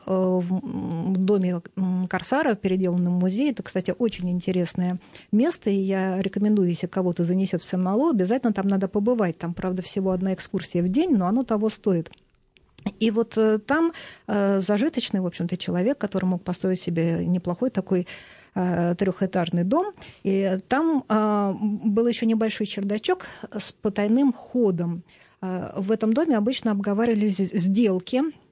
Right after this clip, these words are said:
э, потому что, э, корсар же привозил груз, щ-, какая-то доля ему оставалась, и он не просто,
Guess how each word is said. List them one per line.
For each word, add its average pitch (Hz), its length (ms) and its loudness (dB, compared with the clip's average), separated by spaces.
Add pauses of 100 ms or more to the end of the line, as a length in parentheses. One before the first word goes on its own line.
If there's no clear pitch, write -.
(500)
э, 196 40 -2 (280)
потому 185 320 2
что, - 200 -4
э, 170 840 0
корсар 190 360 -2
же 175 80 -4
привозил 180 520 0
груз, 311 340 0
щ-, - 240 -6
какая-то 180 380 -2
доля 180 220 2
ему 175 200 2
оставалась, 220 760 -2
и 185 80 -2
он 180 180 0
не 175 80 0
просто, 254 460 0